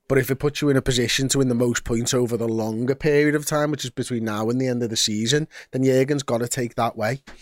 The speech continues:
And he's gotta plan accordingly as well, isn't it? Lu-, lucky in, in some ways that, you know, at least we're the early on the Saturday and the late on the Tuesday, which gives us, in those two days' worth of games, the longest break that we can possibly have.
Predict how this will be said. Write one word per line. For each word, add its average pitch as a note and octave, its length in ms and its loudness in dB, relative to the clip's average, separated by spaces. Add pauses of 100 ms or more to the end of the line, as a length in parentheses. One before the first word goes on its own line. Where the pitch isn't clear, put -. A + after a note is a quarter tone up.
(160)
And A#2+ 80 -2
he's A#2+ 100 -2
gotta B2 200 0
plan B2+ 260 0
accordingly B2 760 0
as A#2+ 160 -2
well, A#2 260 -2
isn't A#2+ 180 -2
it? C3 100 -2
Lu-, C3 160 0
lucky D#3 400 2
in, B2+ 280 2
in A#2 140 -2
some A#2 280 0
ways C3+ 320 4
that, A#2 180 0 (300)
you A#2 80 2
know, A#2+ 40 4
at A2+ 60 0
least C3 220 2
we're B2+ 80 2
the A#2 180 2
early A2+ 220 -2
on B2 140 0
the B2+ 60 -4
Saturday C3+ 560 0 (240)
and A#2 160 -2
the A2 60 0
late A2 260 0
on B2 140 0
the A#2+ 80 -4
Tuesday, A#2 460 -2
which B2+ 240 -2
gives A#2 260 0
us, B2 240 2 (300)
in C3 100 0
those C3 300 2
two C3+ 220 -2
days' A#2 440 -2
worth C3 240 2
of A2 100 -8
games, A#2+ 380 0
the B2 100 0
longest A2+ 460 -4
break G#2+ 240 -4
that B2 80 -4
we G#2+ 140 -8
can A2+ 120 -8
possibly G#2+ 440 -4
have. A2 280 0